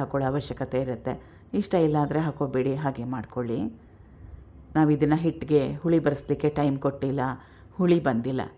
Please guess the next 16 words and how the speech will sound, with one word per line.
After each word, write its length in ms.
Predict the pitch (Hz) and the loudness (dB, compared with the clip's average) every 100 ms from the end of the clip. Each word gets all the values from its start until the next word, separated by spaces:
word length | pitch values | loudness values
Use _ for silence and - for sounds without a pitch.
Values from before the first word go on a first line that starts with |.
| - | -4
ಅದಕ್ಕೋಸ್ಕರವಾಗಿ 640 | 156 156 147 - 139 131 208 190 | -2 -2 -4 -4 -4 -2 -4 -4
ಸ್ವಲ್ಪ 180 | 156 139 | -4 -4
ಹಾಕ್ಕೊಳ್ತಾ 380 | 139 117 113 127 120 | -6 -6 -4 -4 -6
ಇದ್ದೀನಿ. 280 | 117 127 143 - - - - - | -4 -4 -2 -4 -10 -20 -18 -4
ಆದರೆ 180 | 147 151 | -2 0
ಹಾಕೊಳ್ಳೋದು 400 | 156 143 135 127 123 | -2 -2 -4 -2 -2
ಬಿಡೋದು 260 | 127 127 170 | -2 -2 -2
ನಿಮ್ಮ 200 | 165 113 113 | 0 -2 -4
ಇಷ್ಟ. 160 | - 131 - 226 - - - - - - - - - - - - - | -6 -6 -6 -10 -14 -20 -20 -20 -20 -20 -20 -20 -20 -20 -18 -18 2
ಚೆನ್ನಾಗಿ 360 | 175 147 127 131 | 4 6 2 0
ಕಲಿಸ್ಕೋಬೇಕು. 760 | - 143 - 147 127 117 - 151 226 285 - - - - - - - - - - - 151 | 2 2 2 -2 -2 -4 -2 -2 -2 -2 -6 -16 -20 -20 -20 -20 -20 -20 -20 -20 -16 4
ದೋಸೆ 260 | 170 160 151 | 6 6 2
ಹಿಟ್ಟು 300 | 147 143 151 147 131 | 2 2 2 4 4
ರೆಡಿಯಾಗಿದೆ, 640 | 151 139 127 117 131 135 147 262 277 - - - | 4 4 2 0 -2 0 0 0 -4 -10 -16 -2
ಹೆಂಚು 240 | 175 160 - | 0 0 2
ಕೂಡ 120 | 151 | 2